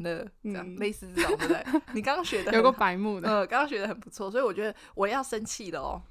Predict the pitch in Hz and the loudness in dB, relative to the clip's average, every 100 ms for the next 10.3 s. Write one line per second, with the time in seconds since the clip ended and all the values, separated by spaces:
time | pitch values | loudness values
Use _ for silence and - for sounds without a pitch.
0 | - 180 165 - _ 190 196 - 190 185 | -18 -12 -12 -14 _ 0 0 0 0 2
1 | 220 202 180 180 - 170 - 160 196 196 | 2 0 -4 -8 -10 -10 -10 -8 -8 -8
2 | 185 147 165 165 170 - 143 117 165 262 | -10 -12 -10 -12 -14 -14 -12 -10 -8 -10
3 | 269 175 202 196 - - - _ _ _ | -10 -8 -6 -8 -16 -20 -20 _ _ _
4 | _ _ _ _ _ _ _ _ _ _ | _ _ _ _ _ _ _ _ _ _
5 | _ 214 208 208 214 196 196 196 - - | _ -4 -2 0 -2 -4 -10 -14 -16 -8
6 | 208 240 208 214 220 185 180 170 87 - | -6 -4 -6 -6 -8 -10 -10 -10 -10 -12
7 | - _ - - 190 196 277 277 254 220 | -18 _ -14 -12 -6 -4 -2 -4 -4 -6
8 | 160 190 - 196 - 165 175 - - - | -6 -8 -4 -4 -2 -6 -6 -6 -10 -8
9 | - 220 208 202 226 220 202 185 185 180 | -4 -2 -2 -4 -8 -2 -2 0 -2 -4
10 | 190 175 185 | -8 -8 -8